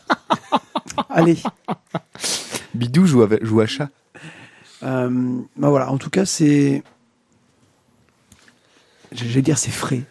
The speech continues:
Speaker 1: Tiens, je vais prendre cette expression, c'est, c'est, voilà, j'ai, j'ai trouvé ça très, très
Speaker 2: C'est
Speaker 1: frais.
Speaker 2: rafraîchissant.
Speaker 1: C'est rafraîchissant, Bidou, une vie de chien. Euh... La lecture était agréable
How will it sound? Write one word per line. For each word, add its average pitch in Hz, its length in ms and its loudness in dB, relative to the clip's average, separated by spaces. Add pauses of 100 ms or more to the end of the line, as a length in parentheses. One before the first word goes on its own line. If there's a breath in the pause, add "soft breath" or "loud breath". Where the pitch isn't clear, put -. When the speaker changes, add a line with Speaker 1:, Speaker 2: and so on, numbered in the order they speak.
(120)
Speaker 1:
Tiens, - 160 -4
je 117 60 -2
vais - 40 -8
prendre 135 200 -2
cette 120 160 -2
expression, - 320 -8
c'est, 110 160 -8
c'est, - 180 -12 (240)
voilà, 107 180 -4
j'ai, 107 140 -8
j'ai 113 80 -8
trouvé - 160 -10
ça 165 100 2
très, - 200 -4
très - 160 -2
Speaker 2:
C'est - 40 0
Speaker 1:
frais. 120 100 0
Speaker 2:
rafraîchissant. 117 640 -4
Speaker 1:
C'est 120 160 -6
rafraîchissant, 165 600 -6
Bidou, 127 260 -8
une 123 100 -4
vie 110 120 -12
de 113 120 -12
chien. 113 220 -14 (600 loud breath)
Euh... 113 320 -4 (2500)
La 123 100 0
lecture 131 220 0
était 156 160 0
agréable 131 600 0